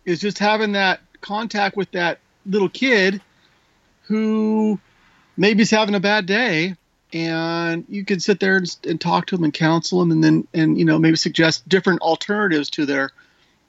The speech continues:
their behavior. So, yeah,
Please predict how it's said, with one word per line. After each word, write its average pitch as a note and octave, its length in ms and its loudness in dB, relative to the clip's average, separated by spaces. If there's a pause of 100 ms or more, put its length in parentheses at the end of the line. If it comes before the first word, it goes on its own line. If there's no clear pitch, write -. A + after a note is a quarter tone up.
their D#3+ 120 2
behavior. D3+ 540 2 (760)
So, F3+ 340 2 (560)
yeah, G3 320 2